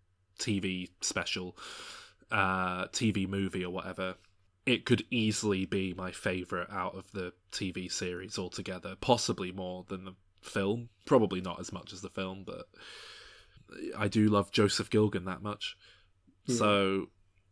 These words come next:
Speaker 1: uh, yeah, that leads us into the, the final one. This is England ninety, taking a kind of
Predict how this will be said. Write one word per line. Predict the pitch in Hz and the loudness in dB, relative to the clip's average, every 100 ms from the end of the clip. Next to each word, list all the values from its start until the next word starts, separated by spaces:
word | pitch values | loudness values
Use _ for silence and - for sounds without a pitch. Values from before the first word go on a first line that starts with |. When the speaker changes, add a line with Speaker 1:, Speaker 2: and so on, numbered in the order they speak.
| - - | -12 0
Speaker 1:
uh, | 104 104 104 104 104 104 - - | 2 4 4 4 4 2 -2 -10
yeah, | 117 156 196 113 | 6 10 10 10
that | 117 104 | 6 6
leads | 113 107 | 4 4
us | 107 - | 2 2
into | 101 - 107 | 0 0 2
the, | 101 98 95 95 110 | 4 4 4 0 -4
the | |
final | 101 - 113 113 107 101 | -4 4 4 4 2 2
one. | 104 98 110 | 4 4 2
This | 110 - | -2 0
is | 110 | 0
England | 104 104 98 98 | 0 0 -2 2
ninety, | 101 110 104 - 95 - - - _ _ | 2 2 -2 -2 -4 -6 -16 -20 _ _
taking | - 110 104 107 | 2 4 4 0
a | |
kind | 98 117 107 101 | 0 4 4 4
of | 95 | 0